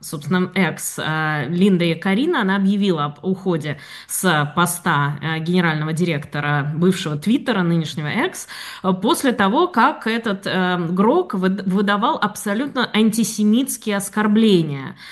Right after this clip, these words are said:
Он несколько раз упоминал Гитлера, называл себя даже, э, A I Ги-, Гитлером, э, таким, э, электронным, и назвал Израиль приставучим бывшим, который все еще ноет о Холокосте,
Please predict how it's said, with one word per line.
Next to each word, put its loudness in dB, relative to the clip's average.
Он 6
несколько 4
раз 0
упоминал 0
Гитлера, -2
называл 6
себя 2
даже, 0
э, -4
A 4
I 0
Ги-, -2
Гитлером, 0
э, -4
таким, -2
э, -2
электронным, 2
и -2
назвал 6
Израиль 4
приставучим 0
бывшим, 0
который -2
все -2
еще 0
ноет 4
о 0
Холокосте, -4